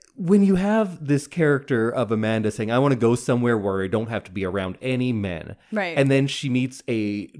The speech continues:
Speaker 1: drunk, aggressive man and she's real
Speaker 2: <laughs>
Speaker 1: into it.
Speaker 2: She's like, "Oh, yeah.
Speaker 1: Yeah, that's
Speaker 2: So happy about my vacation."
Speaker 1: that's rough, right?
Speaker 2: <laughs> Yeah.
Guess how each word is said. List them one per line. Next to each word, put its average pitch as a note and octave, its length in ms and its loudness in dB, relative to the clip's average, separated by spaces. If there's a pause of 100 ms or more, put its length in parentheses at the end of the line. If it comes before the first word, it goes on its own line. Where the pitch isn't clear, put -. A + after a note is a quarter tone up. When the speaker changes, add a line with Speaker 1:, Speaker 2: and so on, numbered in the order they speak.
Speaker 1:
drunk, B2+ 520 -2 (160)
aggressive G#2 640 -4
man A2+ 480 -4
and G#2+ 180 -8
she's F#2+ 300 -8
real G2 560 -4
Speaker 2:
<laughs> F2+ 60 -4
Speaker 1:
into F#3+ 220 -4
it. A#3+ 320 2
Speaker 2:
She's G#3+ 220 -8
like, A3 240 -4
"Oh, A3 400 8
yeah. A3 640 2 (380)
Speaker 1:
Yeah, E3+ 240 -4
that's G#3 240 0
Speaker 2:
So B3 420 6
happy C4+ 480 4
about A#3 300 0
my C#4 160 2
vacation." F#3 640 0 (100)
Speaker 1:
that's F#3 240 0
rough, C3+ 640 -2
right? F3 480 -4
Speaker 2:
<laughs> - 0 -
Yeah. G3+ 680 -6